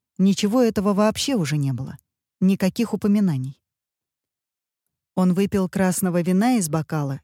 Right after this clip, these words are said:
и вскрыл второй служебный пакет с гербовыми печатями, доставленный фельдъегерем из губернского жандармского управления.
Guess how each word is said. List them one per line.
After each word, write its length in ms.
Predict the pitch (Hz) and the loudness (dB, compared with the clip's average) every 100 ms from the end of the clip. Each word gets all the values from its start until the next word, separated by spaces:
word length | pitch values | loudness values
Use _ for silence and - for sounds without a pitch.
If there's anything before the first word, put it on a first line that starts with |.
| _ | _
и 100 | 185 | -4
вскрыл 380 | 156 - 240 262 | -4 -2 -2 -2
второй 420 | - 180 180 233 | -2 -2 0 0
служебный 580 | - 185 165 190 175 196 | -2 -2 -2 -2 0 -2
пакет 440 | 196 190 180 139 | -2 -4 -4 -4
с 80 | 135 | -4
гербовыми 580 | 135 151 143 143 151 151 | -4 -2 -2 -2 -2 -4
печатями, 640 | - - 143 123 135 135 - - | -6 -8 -6 -6 -8 -10 -10 -4
доставленный 640 | 170 170 - 160 165 160 | 0 0 0 -2 0 -2
фельдъегерем 800 | 156 165 160 160 220 190 160 147 - | -2 -4 -4 -2 0 0 -2 -2 -4
из 160 | 175 151 | -4 -2
губернского 600 | 170 151 196 185 - 156 | -2 0 0 -2 -2 -2
жандармского 680 | 151 156 160 165 - 160 156 | -2 -2 -2 -2 -2 -2 -2
управления. 720 | 143 160 147 127 123 160 | -2 -4 -4 -4 -6 -8